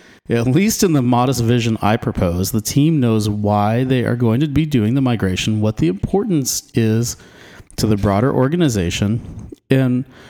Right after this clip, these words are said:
what the aspects of the migration need to be emphasized once they start working, namely low downtime and no data loss. In the alternative example, the vision,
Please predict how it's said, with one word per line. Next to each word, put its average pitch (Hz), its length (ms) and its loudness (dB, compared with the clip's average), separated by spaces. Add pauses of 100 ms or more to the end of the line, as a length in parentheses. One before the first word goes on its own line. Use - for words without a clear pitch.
(160)
what 214 180 0
the - 160 0
aspects 113 480 0
of 113 60 0
the 110 80 2
migration 104 580 0
need 110 200 0
to 120 100 0
be 110 160 0
emphasized 98 580 -2
once 113 220 -2
they 117 80 2
start - 240 -2
working, 101 640 -4 (200)
namely 107 460 0
low 107 280 0
downtime 95 680 -2 (520)
and 104 140 0
no 98 160 2
data 98 240 0
loss. - 400 -4 (380)
In 110 180 -2
the 104 80 0
alternative 135 560 0
example, 92 680 -2 (540)
the 117 80 0
vision, 113 600 0